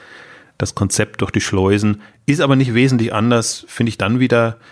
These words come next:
also mich erinnert es an, an so ein paar Geschichten. Also A, wie, wie man jetzt, äh, äh, U-Bahnen und Co. benutzt, wo man ja auch eincheckt mit, äh, gewohnt und auch dieses Foursquare-Prinzip,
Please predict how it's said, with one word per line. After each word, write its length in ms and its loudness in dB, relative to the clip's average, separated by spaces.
also 140 2
mich 160 0
erinnert 280 2
es 120 -2
an, 280 -2
an 140 0
so 60 2
ein 60 -6
paar 320 -4
Geschichten. 460 -8
Also 140 -4
A, 260 -2
wie, 200 -2
wie 80 2
man 160 4
jetzt, 380 -2
äh, 280 -2
äh, 340 -8
U-Bahnen 560 2
und 180 -2
Co. 360 0
benutzt, 680 -2
wo 120 0
man 160 2
ja 120 0
auch 420 -2
eincheckt 720 -4
mit, 380 -6
äh, 640 -4
gewohnt 420 2
und 140 0
auch 100 0
dieses 300 0
Foursquare-Prinzip, 1600 -2